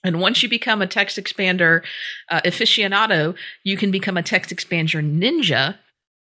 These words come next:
by using their Take Control ebook for only ten dollars. You can pick up the ebook from the Smile Software web store, um, and get ninety-three pages of Text Expander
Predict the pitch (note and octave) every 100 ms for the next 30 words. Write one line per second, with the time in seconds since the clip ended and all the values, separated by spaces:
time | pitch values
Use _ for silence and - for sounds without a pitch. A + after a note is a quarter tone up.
0 | - E3+ E3 D#3+ F3+ F3+ F3+ F3 D#3+ D#3
1 | F#3+ - F3+ D#3 D#3+ D3 - A#3 C#3+ C3+
2 | - - E3 E3+ D#3 - A3+ G#3+ C#3+ A#2+
3 | B2 C#3 F3+ E3 F3 D#3+ D3 - F#3 F3
4 | F3 E3+ F3 E3 D#3 D#3 - - E3+ D#3+
5 | D3+ C#3+ - D#3+ D#3 - D3+ - E3 D3
6 | D3 D3+ D3+ - D3+ C3+ C3+ D3 - -
7 | - _ - D#3+ D3+ D#3+ _ - E3+ D#3+
8 | D#3 E3+ D#3 D#3+ D#3+ F#3+ A3+ A#3+ - A3+
9 | G#3 G#3+ G3+ D#3 C#3 D3 D#3+ D#3 F3 F3
10 | - - - D3 D3